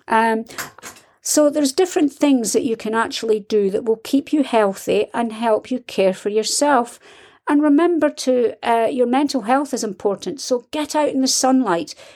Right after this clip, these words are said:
If you've got sunlight, I'm very fortunate that I've got lots of sunlight at the moment.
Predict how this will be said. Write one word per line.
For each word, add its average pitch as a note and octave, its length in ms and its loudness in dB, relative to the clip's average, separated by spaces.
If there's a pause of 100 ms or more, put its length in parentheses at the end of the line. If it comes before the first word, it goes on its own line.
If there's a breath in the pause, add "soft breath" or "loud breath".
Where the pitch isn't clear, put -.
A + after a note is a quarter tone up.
(120)
If C#4+ 140 -2
you've F#3 120 -6
got G#3+ 200 2
sunlight, F#3+ 540 -2
I'm C4 160 2
very F3 200 0
fortunate A3+ 580 -2
that A3 100 2
I've A#3+ 140 0
got C4+ 180 0
lots D4+ 380 0
of F#3 80 -10
sunlight F3+ 520 -2
at - 100 -12
the F3+ 40 -4
moment. E3+ 380 -2